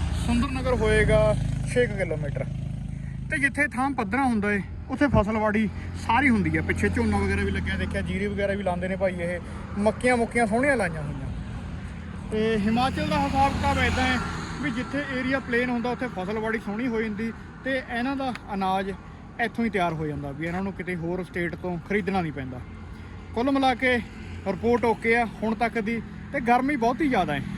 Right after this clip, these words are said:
ਪਿੱਛੇ ਆਪਾਂ ਨੂੰ ਵੀਰ ਮਿਲਿਆ ਸੀਗਾ, ਦੋ ਦੋ ਗਲਾਸ ਚਾਹਾਂ ਦੇ ਪੀ ਲਏ ਤੇ ਨਾਲ ਪਰੌਂਠਾ ਖਾ ਕੇ ਸਫ਼ਰ ਸ਼ੁਰੂ ਕਰਿਆ। ਤਾਂ ਮੈਂ ਭਰਾ ਨੂੰ ਬੋਲੀ ਵੀ "ਪਰੌਂਠਾ ਨਹੀਂ ਖਾਣਾ ਭਾਈ, ਅੱਖਾਂ ਬੰਦ ਹੋਣਗੀਆਂ।"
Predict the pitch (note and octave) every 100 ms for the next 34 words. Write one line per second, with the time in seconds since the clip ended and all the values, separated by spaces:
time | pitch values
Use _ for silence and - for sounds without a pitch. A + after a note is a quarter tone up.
0 | - - - A#3+ C#4 C4+ C#4+ C#4+ B3+ C4
1 | C4 B3 A#3+ B3+ C4 A#3+ - F3 G#3 A3+
2 | A3 A3 G3+ G3+ G3 A3 G#3+ G#3+ G#3+ G3+
3 | - - - - B3 A3+ G#3+ C#3 F#3 G3+
4 | A3+ A3 G#3+ G3+ G#3+ G#3 G3+ G#3+ - -
5 | - - - A3+ C4 C#4 C#4 D4+ C4+ B3+
6 | B3+ C4+ B3+ C#4 C#4+ C#4 B3+ A#3+ A3+ G#3+
7 | A#3 A#3+ G#3+ G#3+ G3+ G#3+ A3 G3 G3+ G#3
8 | G#3+ F#3+ - G3 E3 E3+ F3 F3+ G3 G#3